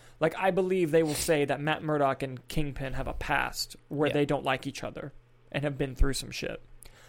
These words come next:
Speaker 1: I bet Jessica Jones still had the whole backstory with Kilgrave.
Speaker 2: But you don't think they've met yet?
Speaker 1: No.
Speaker 2: So, like, let's say Daredevil and Jessica Jones are in She-Hulk.
Speaker 1: Uh-huh.
Speaker 2: Say they share a scene together. They've just met.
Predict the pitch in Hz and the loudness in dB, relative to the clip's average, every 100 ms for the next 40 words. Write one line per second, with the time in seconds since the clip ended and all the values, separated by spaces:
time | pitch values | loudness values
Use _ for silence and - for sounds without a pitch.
0 | - - 156 165 151 156 - 147 135 160 | -12 -8 -2 0 2 0 -2 -4 0 0
1 | 151 139 - 175 160 143 147 139 127 147 | 0 -4 -4 4 4 4 0 -2 -2 -2
2 | 139 135 - 151 139 131 - 147 139 131 | 0 -2 -2 -4 -2 -4 -6 -4 -4 -2
3 | - - - - - - - - 165 156 | -4 -6 -8 -14 -18 -20 -18 6 10 10
4 | 151 135 120 110 117 117 - 65 - - | 10 6 2 0 -2 -6 -8 -12 -14 -20
5 | - 139 - - - - 170 151 139 127 | -14 -12 -12 -12 0 6 10 12 10 8
6 | 147 - 165 147 135 135 135 127 127 120 | 2 6 6 6 4 4 4 2 -2 -4
7 | 117 127 117 117 110 110 113 113 - 113 | -6 -6 -6 -6 -4 -6 -8 -10 -8 -4
8 | 117 117 - - - - 143 135 131 127 | -4 -4 -8 -16 -10 -4 -2 0 2 2
9 | - 117 107 90 67 - 65 62 - - | 0 -2 -4 -10 -12 -14 -14 -14 -16 -20
10 | - - - - 127 113 110 - 65 | -20 -20 -14 0 0 0 -6 -8 -12